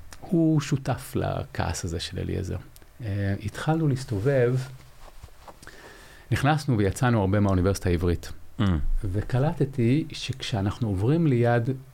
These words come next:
Speaker 1: אה, מאבטחים, אם הם צעירים, או אם הם עולים חדשים, כמו שהרבה מהמאבטחים,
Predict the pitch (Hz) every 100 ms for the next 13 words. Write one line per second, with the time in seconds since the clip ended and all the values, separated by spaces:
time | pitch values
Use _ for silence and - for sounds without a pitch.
0 | - 101 92 92 85 - - 147 196 -
1 | - - - - - - - - - -
2 | - - - - - - - 160 170 151
3 | 135 120 113 85 78 - 120 120 135 117
4 | 107 135 127 110 - 98 82 76 - -
5 | 107 - 107 101 113 113 101 95 - 98
6 | - 82